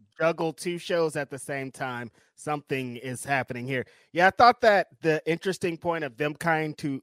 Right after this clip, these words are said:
kind of making Cody into the story of we know of Dusty is, like, "He's an everyman. We all want him to be in this match. We all kinda believe in him, but he's getting screwed.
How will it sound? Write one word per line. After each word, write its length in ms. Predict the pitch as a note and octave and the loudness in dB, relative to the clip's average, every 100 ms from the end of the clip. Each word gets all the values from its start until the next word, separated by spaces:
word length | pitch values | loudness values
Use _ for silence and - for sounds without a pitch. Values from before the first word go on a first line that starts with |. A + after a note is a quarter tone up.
| - | -4
kind 220 | E3 D3+ | 0 0
of 60 | C3 | 0
making 540 | C#3 D3+ - D3 C3+ - _ _ | 0 0 -2 -6 -6 -12 _ _
Cody 440 | - D#3 D#3 D3 D3 | 2 4 4 2 -2
into 420 | C#3 C3+ - D3+ | -4 -4 -2 -2
the 120 | C3 C3+ | -2 -2
story 400 | - E3+ D#3+ D3+ | 4 6 6 4
of 160 | B2 | 0
we 100 | D3 | -2
know 180 | C#3 C#3 | 0 0
of 140 | A#2+ | 0
Dusty 380 | G#2+ C#3 - C#3+ | -2 -4 -2 -4
is, 100 | C3+ | -2
like, 220 | C3 A#2+ _ - - | -2 -4 _ -20 -4
"He's 280 | D#4 C#4 A3 | 0 2 6
an 120 | F#3+ | 6
everyman. 600 | E3+ C#3+ D3+ D3 C#3+ D3 | 6 4 2 2 2 2
We 140 | A#3+ | 6
all 180 | B3 G3 | 10 10
want 300 | E3 F3+ E3 | 8 2 2
him 220 | D#3+ E3+ | -2 -4
to 160 | - D3+ | -2 -4
be 200 | C#3+ C#3+ | 0 0
in 100 | C3 | -2
this 200 | B2 C#3 | -6 -2
match. 320 | D#3 D#3+ D3+ | 2 2 0
We 140 | D#3+ | 2
all 160 | D#3+ D#3 | 4 4
kinda 240 | - C#3+ | 2 -4
believe 420 | B2 A#2 C3+ C#3+ C#3+ | -4 -4 -4 -2 -2
in 80 | |
him, 260 | C#3+ D3 C#3+ - _ | -2 -2 -4 -8 _
but 140 | F#3+ - | 2 4
he's 240 | C4+ A3 | 2 2
getting 260 | C4 G#3+ F#3 | 4 4 4
screwed. 540 | - A#3+ B3 E3+ C3 | 2 8 10 8 6